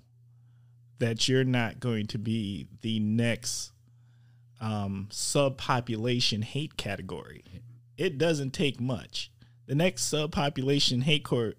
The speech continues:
Speaker 1: category, and I say this because Christopher over here is sitting with a very clean-cut head, <laughs> much like mine, so we're both bald brothers in, in, <laughs> in crime right now. And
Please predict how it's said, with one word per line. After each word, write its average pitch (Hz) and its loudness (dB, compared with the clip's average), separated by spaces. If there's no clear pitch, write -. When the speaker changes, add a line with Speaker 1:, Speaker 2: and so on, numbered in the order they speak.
Speaker 1:
category, 120 0
and 120 6
I 113 8
say 180 8
this 143 6
because 120 4
Christopher - 2
over 120 6
here 120 4
is 110 -2
sitting 131 4
with 120 6
a 107 6
very 123 2
clean-cut 127 2
head, 127 6
<laughs> - -14
much 139 6
like 117 4
mine, 123 10
so 120 6
we're 117 10
both 120 10
bald 120 6
brothers 110 4
in, 110 4
in, 113 8
<laughs> - -20
in 123 4
crime 117 4
right 107 2
now. 110 4
And 123 6